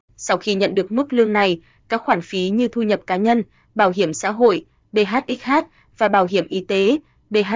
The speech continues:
I T, bạn sẽ tự đi đóng dựa trên mức lương được nhận, hoặc bạn đã được doanh nghiệp đóng bảo hiểm rồi. Ví dụ, khi phỏng vấn xin việc, công ty trả lương gross cho bạn là mười triệu thì bạn phải trích đóng mười phẩy năm phần trăm lương cho bảo hiểm xã hội, bảo hiểm y tế,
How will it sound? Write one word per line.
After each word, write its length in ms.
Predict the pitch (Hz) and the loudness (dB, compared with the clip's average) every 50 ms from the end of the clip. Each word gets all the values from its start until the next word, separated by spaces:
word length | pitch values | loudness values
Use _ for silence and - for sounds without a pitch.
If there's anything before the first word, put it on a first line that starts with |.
| 240 - | -6 -4
I 120 | 202 196 | -6 -8
T, 120 | 190 - 226 233 233 226 208 - _ _ _ _ _ _ _ - | -4 -2 2 2 4 2 2 -2 _ _ _ _ _ _ _ -2
bạn 260 | 208 214 202 - - | 0 0 0 0 -2
sẽ 220 | 190 - 208 196 226 | -6 -6 -4 -6 -4
tự 200 | - - 240 196 | -4 -6 -6 -4
đi 140 | 202 214 | -2 -2
đóng 220 | 202 180 175 180 202 | 0 0 -2 -2 -2
dựa 240 | 196 262 240 - 120 | -2 0 0 0 0
trên 300 | - - 220 202 202 214 | -2 -4 -4 -2 -2 -2
mức 180 | 254 285 - | -2 -2 0
lương 300 | 262 247 247 240 233 214 | 2 4 4 4 4 2
được 160 | 196 175 - | -2 -2 -2
nhận, 240 | 185 196 196 165 - - _ _ _ _ | 0 0 0 -2 -4 -8 _ _ _ _
hoặc 200 | - 226 180 - | -2 -2 0 2
bạn 260 | 208 202 196 - 180 | 2 0 0 0 -2
đã 120 | 185 196 214 | -2 -2 0
được 200 | 220 247 226 - | 0 -2 -2 -2
doanh 200 | - 240 226 226 | -2 -2 0 0
nghiệp 140 | 226 196 208 | 0 -2 -2
đóng 180 | 208 185 185 208 | -2 -4 -2 0
bảo 180 | 247 233 185 180 | 0 0 0 0
hiểm 320 | 196 208 196 175 160 156 | 0 2 2 2 0 -4
rồi. 240 | 156 - 202 185 180 | -4 -2 0 0 0
Ví 160 | 165 185 190 | -2 -4 -4
dụ, 280 | 180 240 240 214 156 - _ _ _ _ | -2 0 0 0 0 -2 _ _ _ _
khi 180 | - - 220 | -6 -4 -2
phỏng 240 | 190 - 190 180 170 | -2 -2 -2 -4 -2
vấn 200 | 170 190 180 202 | -2 -2 -2 -2
xin 260 | 208 - - 240 220 | -4 -4 -4 -4 -4
việc, 200 | 196 196 196 - | -2 -2 -2 -2
công 180 | - 226 220 226 | -2 -4 -4 -2
ty 200 | 233 226 208 202 - | -2 -2 -2 -2 -4
trả 180 | - 220 196 | -4 -2 -2
lương 260 | 170 185 214 220 214 202 | 2 2 2 2 2 2
gross 320 | 233 240 247 262 269 - - | 2 2 2 2 2 -2 -6
cho 140 | - 226 214 | -6 -4 0
bạn 260 | 202 202 196 156 - | 0 2 2 0 0
là 160 | 202 196 180 | -2 -2 0
mười 160 | 185 185 196 185 | 0 0 -2 -2
triệu 300 | - - 220 202 170 - - | -2 0 0 0 0 -2 -4
thì 120 | - 208 185 | -8 -4 -2
bạn 200 | 196 190 147 - | 0 0 0 -2
phải 200 | - - 180 160 | -4 -6 -6 -4
trích 240 | - - 285 285 | -4 -6 -8 -6
đóng 220 | - 196 185 196 226 | -4 -4 -4 -2 0
mười 160 | 254 240 185 | 0 0 0
phẩy 200 | 165 - - 170 | 0 -2 -4 -4
năm 200 | 170 208 214 214 | -2 -2 -4 -4
phần 180 | - 214 170 160 | -4 -6 -6 -6
trăm 240 | - 220 220 214 | -4 -4 -2 2
lương 240 | 220 233 226 226 214 | 4 4 4 4 2
cho 140 | - - 220 | -4 -6 -2
bảo 180 | 202 196 175 170 | 0 0 0 0
hiểm 180 | 185 190 165 156 | 0 -2 -4 -4
xã 160 | 156 - 190 | -4 -6 -6
hội, 340 | 208 208 233 240 208 - - - _ - - - _ | -2 2 2 2 2 2 0 -8 _ -20 -20 -10 _
bảo 160 | - 214 190 180 | 0 0 0 2
hiểm 180 | 196 190 151 139 | 0 -2 -2 -2
y 120 | - 190 | -4 -8
tế, 360 | 180 - 202 196 196 220 285 | -4 -2 0 2 2 2 0